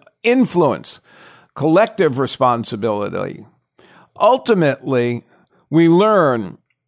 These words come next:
as we grow older, that morality is not a mere human convention, but it is written into the structure of existence. There is an author of being.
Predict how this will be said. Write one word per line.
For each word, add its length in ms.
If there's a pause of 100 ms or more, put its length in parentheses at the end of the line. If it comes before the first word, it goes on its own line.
(540)
as 220
we 160
grow 300
older, 480 (880)
that 220
morality 680
is 160
not 240
a 60
mere 380
human 400
convention, 800
but 180
it 120
is 220
written 380
into 260
the 140
structure 600
of 140
existence. 880 (800)
There 220
is 240
an 140
author 580
of 240
being. 560